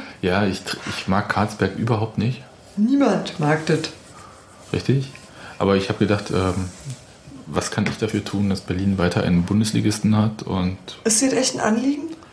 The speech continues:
Speaker 1: Ja, ist mir ein Anliegen.
Speaker 2: Weil du auch mal Bayern München in der Stadt haben willst?
Speaker 1: Auch. Nö, ist einfach, ähm, der Grund ist, also viele erzählen ja von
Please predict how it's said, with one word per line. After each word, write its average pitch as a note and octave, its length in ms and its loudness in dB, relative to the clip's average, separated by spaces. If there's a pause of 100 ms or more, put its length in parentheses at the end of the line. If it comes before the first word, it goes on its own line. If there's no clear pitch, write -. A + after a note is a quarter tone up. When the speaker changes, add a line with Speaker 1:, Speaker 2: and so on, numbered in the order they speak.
(460)
Speaker 1:
Ja, F2 320 2 (540)
ist - 120 -4
mir F2 100 2
ein F2 60 -2
Anliegen. F#2 380 -2 (880)
Speaker 2:
Weil G3+ 160 4
du G#3+ 80 4
auch G#3+ 60 2
mal F#3+ 400 4 (500)
Bayern F#3 300 4
München A3 300 2
in B3+ 60 0
der B3+ 60 -4
Stadt - 280 -4
haben C4+ 200 -6
willst? C4+ 300 -2 (680)
Speaker 1:
Auch. G#2+ 360 2 (920)
Nö, G#2+ 220 0
ist A#2+ 120 -4
einfach, G2+ 400 0
ähm, F#2+ 380 2 (880)
der G2 80 4
Grund A2 240 2
ist, - 380 0 (640)
also G2 140 2 (320)
viele G#2 200 2
erzählen F#2+ 280 2
ja F#2+ 100 4
von F2 280 0